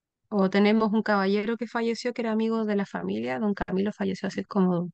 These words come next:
dos, van a ser tres años ahora. Y pasó un año de su muerte, y resulta que nosotros nunca, porque murió justo el primer año de pandemia,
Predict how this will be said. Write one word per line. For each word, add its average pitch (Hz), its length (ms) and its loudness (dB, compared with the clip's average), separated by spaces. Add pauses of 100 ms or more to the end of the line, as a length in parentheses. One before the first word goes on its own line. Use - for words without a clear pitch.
(120)
dos, 196 320 -2 (240)
van 190 120 2
a - 40 2
ser 190 120 -4
tres 220 180 2
años 202 200 6
ahora. 170 220 -2 (1800)
Y 196 920 6 (140)
pasó 220 340 0
un 226 180 4
año 269 300 4
de 285 60 0
su 294 160 -2
muerte, 294 520 0 (1400)
y 208 60 -8
resulta 208 240 -6
que 233 60 0
nosotros 226 300 0
nunca, 240 180 -2
porque 214 180 -4
murió 214 260 2
justo 262 240 -6
el - 60 -10
primer 269 260 0
año 277 260 2
de 247 180 -4
pandemia, 214 520 0